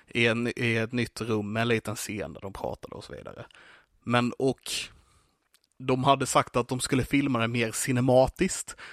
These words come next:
än vad de har gjort tidigare för att det skulle bli en mer filmkänsla på hela galan i år. Och de hade en del cinematiska åkningar och liknande som gav en lite sån känsla på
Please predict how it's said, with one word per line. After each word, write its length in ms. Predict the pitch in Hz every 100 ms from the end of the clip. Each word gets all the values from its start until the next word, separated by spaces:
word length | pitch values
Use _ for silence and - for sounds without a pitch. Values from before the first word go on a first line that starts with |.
| - -
än 160 | - 120
vad 120 | 123
de 200 | 123 127
har 80 | 131
gjort 120 | 131
tidigare 460 | - 131 123 113 127
för 120 | 113
att 60 | 110
det 40 |
skulle 180 | - 117
bli 140 | 120
en 100 | 117
mer 220 | 123 120 110
filmkänsla 920 | - 127 147 151 - 90 - - -
på 100 | 113
hela 180 | 113
galan 360 | 110 113 113 110
i 40 |
år. 220 | 113 107 147 - _ _ _ _ _ _ _ - - - - - -
Och 180 | 147 147
de 100 | 143
hade 260 | 165 151
en 80 | 147
del 180 | 151 135
cinematiska 540 | - 147 135 131 - -
åkningar 680 | 135 131 - 131 131 139
och 80 | 135
liknande 540 | 135 131 - 127 120 127
som 200 | - 123
gav 220 | 123 123
en 60 |
lite 200 | 127 123
sån 200 | - 123
känsla 540 | 117 123 123 120 117 113
på 420 | - 120 113 110